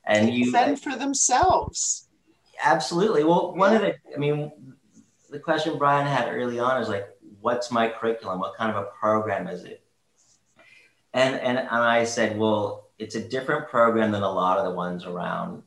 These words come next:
Speaker 1: Sonoma, Sonoma County." And that, and I think that's because, because our funding comes from c-, career and technical ed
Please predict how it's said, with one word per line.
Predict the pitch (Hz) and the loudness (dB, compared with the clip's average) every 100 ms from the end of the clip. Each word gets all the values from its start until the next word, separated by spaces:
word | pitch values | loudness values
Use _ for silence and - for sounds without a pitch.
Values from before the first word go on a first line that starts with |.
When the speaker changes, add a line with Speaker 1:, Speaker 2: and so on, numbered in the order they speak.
| _ _ | _ _
Speaker 1:
Sonoma, | - - 95 90 90 - | -18 -8 -6 -4 -4 -8
Sonoma | - 98 90 90 | -10 -8 -6 -6
County." | 95 90 87 82 | -4 -2 -2 -4
And | 92 | -2
that, | 107 110 - - - | -2 -2 -6 -18 -12
and | - 131 | -4 -2
I | 139 | 0
think | 185 208 | -2 -2
that's | 202 - | -2 -2
because, | 151 - 143 131 127 - - _ _ _ _ _ _ _ _ _ _ _ _ _ _ _ _ _ _ - | -6 -4 0 0 0 -6 -12 _ _ _ _ _ _ _ _ _ _ _ _ _ _ _ _ _ _ -10
because | 139 - 202 214 | -8 -2 0 4
our | 214 | 2
funding | - 135 135 127 120 113 | 0 -2 -2 0 -4 -4
comes | 120 113 113 | -2 -2 -2
from | 120 107 - | -2 -4 -4
c-, | 113 - | -14 -14
career | - 113 113 | -4 0 2
and | 110 | 0
technical | 110 98 110 104 98 85 | -2 -4 -6 -6 -6 -6
ed | 82 82 85 85 | -6 -8 -12 -18